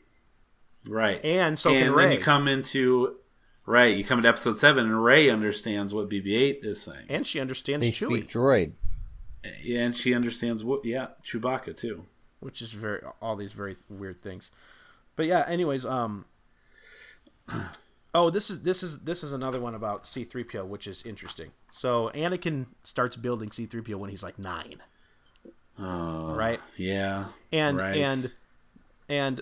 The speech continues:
Speaker 2: you know, th-, this can kind of be explained away a little bit, but obviously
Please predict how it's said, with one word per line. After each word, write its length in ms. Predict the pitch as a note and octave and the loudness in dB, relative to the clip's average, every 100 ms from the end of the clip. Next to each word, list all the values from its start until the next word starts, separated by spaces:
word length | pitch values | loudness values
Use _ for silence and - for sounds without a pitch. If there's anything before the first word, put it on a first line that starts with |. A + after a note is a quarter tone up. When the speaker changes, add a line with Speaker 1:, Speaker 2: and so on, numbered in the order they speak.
| - | -4
Speaker 2:
you 80 | E3+ | 0
know, 140 | D#3 | 0
th-, 440 | C#3 G#3 - - - | -2 -4 -4 -6 -8
this 220 | F3 - | -6 -4
can 160 | C4 B3 | -2 -2
kind 240 | G#3+ G3 | -2 -2
of 120 | D#3 | -4
be 140 | D3 D3+ | -2 -2
explained 380 | C#3 - D3 C3+ | -2 -4 -2 -2
away 160 | C3 | 0
a 80 | B2+ | -2
little 300 | A#2 D3+ B2+ | 0 0 0
bit, 240 | F#2 F#2+ - | -4 -10 -8
but 100 | B2+ | -6
obviously 640 | C3 C#3+ C3 - B2 G#2+ | -2 -2 -2 -6 -6 -8